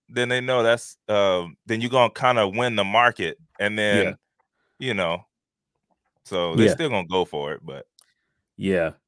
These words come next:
Speaker 2: And I, and I wanna kinda go back on something real quickly, 'cause some people might wonder, like, like you said, what, like, how could Microsoft eclipse Apple? And it's all about the emergence of A I,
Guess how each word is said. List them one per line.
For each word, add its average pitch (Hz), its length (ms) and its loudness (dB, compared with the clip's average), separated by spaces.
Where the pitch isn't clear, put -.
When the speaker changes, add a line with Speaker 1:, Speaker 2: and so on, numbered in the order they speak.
Speaker 2:
And 123 100 4
I, 135 220 8
and 147 120 8
I 156 40 8
wanna 170 200 10
kinda 143 200 6
go 120 160 4
back 117 280 4
on 110 140 0
something 110 300 -2
real 107 160 2
quickly, 104 320 -4
'cause 101 160 -8
some 104 140 -6
people 113 140 2
might 98 140 -2
wonder, 98 400 -4
like, 90 300 -8
like 110 120 -8
you 113 100 -2
said, 104 360 2
what, - 160 -4
like, 95 200 -6
how 120 180 0
could 117 180 -4
Microsoft 104 480 -2
eclipse 98 340 -6
Apple? 82 480 -4
And 104 140 -4
it's 101 100 -12
all 127 360 4
about 107 360 2
the 110 80 0
emergence 104 420 -2
of 95 100 -6
A 92 140 -2
I, 76 300 -4